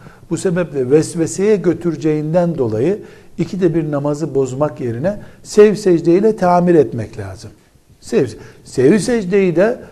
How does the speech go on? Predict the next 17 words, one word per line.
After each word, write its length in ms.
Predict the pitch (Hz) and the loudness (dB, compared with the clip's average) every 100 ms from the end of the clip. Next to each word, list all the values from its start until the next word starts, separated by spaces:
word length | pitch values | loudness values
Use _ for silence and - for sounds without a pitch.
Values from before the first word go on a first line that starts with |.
| - - | -18 -2
kat'i 640 | 151 147 - 262 269 220 | 0 0 -6 -2 -2 -2
bir 80 | 180 | -4
şekilde 520 | - 170 175 170 160 | -4 -4 -2 -2 0
yanlış 560 | 165 143 156 170 175 - | 0 2 2 0 -4 0
yaptığını 520 | 160 160 180 175 147 | -2 -2 -4 -4 -2
bildiği 360 | 156 147 175 175 | -4 -2 -2 0
zaman 280 | 170 151 | 0 -2
yapmak 540 | 135 127 113 120 113 120 | -2 -2 -4 -6 -8 -8
gerekir. 420 | 113 101 90 104 - _ _ _ _ _ _ - - | -10 -10 -14 -18 -20 _ _ _ _ _ _ -20 -6
Neyime 340 | 262 233 180 | -2 0 0
gerek? 380 | 151 147 135 170 | 2 2 0 -4
Bir 60 | 220 | -4
ihtiyat 560 | 196 156 185 175 175 | -4 -4 0 0 0
sev 240 | - 160 147 | -2 -2 0
secde 360 | - 151 135 | -2 -4 0
yapayım 400 | 147 123 147 180 | 0 0 -2 -2
olmaz. 500 | 139 120 98 - - | -4 -6 -10 -14 -18